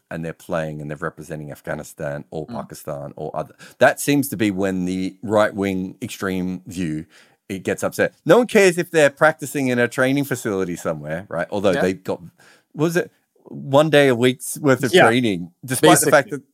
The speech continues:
Speaker 1: that they weren't playing any games. So I
Speaker 2: Hmm.
Speaker 1: don't, what, I don't know what they were doing for the other six days,
Speaker 2: Yeah.
Speaker 1: right? But, but my, my wider point being there again, like,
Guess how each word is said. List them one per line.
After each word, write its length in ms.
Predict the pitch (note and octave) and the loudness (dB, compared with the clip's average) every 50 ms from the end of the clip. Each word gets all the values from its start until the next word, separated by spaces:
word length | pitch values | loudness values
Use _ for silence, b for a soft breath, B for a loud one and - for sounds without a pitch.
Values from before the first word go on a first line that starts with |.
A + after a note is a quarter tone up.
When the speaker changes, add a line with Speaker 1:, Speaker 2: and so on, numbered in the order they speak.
| _ - | _ 2
Speaker 1:
that 0 | D#3 | 4
they 100 | C#3+ C3+ | 4 6
weren't 200 | C3 C#3+ D#3 D#3 | 6 4 2 4
playing 220 | - C3+ B2+ B2+ B2+ | 4 2 2 4 2
any 140 | B2+ A#2+ A#2 | 2 0 2
games. 400 | F2+ B2 C3 B2 G#2 F#2+ F#2+ F2+ | 4 4 4 4 2 -2 -6 -4
So 240 | - A#2+ A#2 A#2 - - | 0 0 0 0 0 0
I 100 | - A#2 | 0 0
Speaker 2:
Hmm. 60 | - | 0
Speaker 1:
don't, 160 | - A#2 A2+ - - | 0 -6 -8 -12 -10
what, 240 | D3 C3 D3 - | -4 0 0 2
I 20 | C#3+ | 2
don't 60 | F3+ | 4
know 140 | F#3+ A#3 A3+ | 4 4 4
what 120 | G3 G3+ F3+ | 4 4 4
they 80 | F#3 | 4
were 60 | D#3+ | 4
doing 140 | D3+ F#3 F3 B2 | 4 2 0 0
for 60 | C3+ | 2
the 80 | D3+ | 0
other 140 | D3+ C3+ C#3 | 2 2 0
six 280 | C3 - E3 D#3 - - | -6 -6 -8 -8 -6 0
days, 480 | - D3+ D#3 B2 G2 G#2 A#2+ - - b b b b b b | 4 4 4 4 2 -2 -6 -10 -14 b b b b b b
Speaker 2:
Yeah. 100 | - G2+ | 2 4
Speaker 1:
right? 220 | G#2 C3 F#3+ F#3 _ _ _ _ _ _ _ _ _ _ _ _ _ _ b b b b b b b - - _ _ G#3+ - _ _ _ - | 4 4 4 2 _ _ _ _ _ _ _ _ _ _ _ _ _ _ b b b b b b b -20 -20 _ _ -20 -20 _ _ _ 2
But, 200 | E3 F3+ D#3+ - | 2 2 2 4
but 160 | C3 F#3+ G#3 | 2 2 4
my, 180 | F#3 E3+ E3 E3+ E3+ | 6 6 4 4 4
my 180 | E3+ E3 E3+ | 6 6 6
wider 260 | D#3+ D#3+ E3+ F3 E3+ D3+ | 8 8 6 6 6 2
point 300 | - D#3+ D#3+ D#3 C3+ B2+ | 2 2 2 2 2 2
being 240 | C#3 C#3 C3 B2+ | 2 2 2 2
there 180 | B2 B2 A#2 A2+ | 2 2 2 2
again, 380 | A2 G2 A#2 A2+ A2 G2+ G2 F#2 - | 2 2 2 2 2 2 -2 -6 0
like, 260 | A#2 G#2+ G#2+ G#2 - | 2 2 2 2 0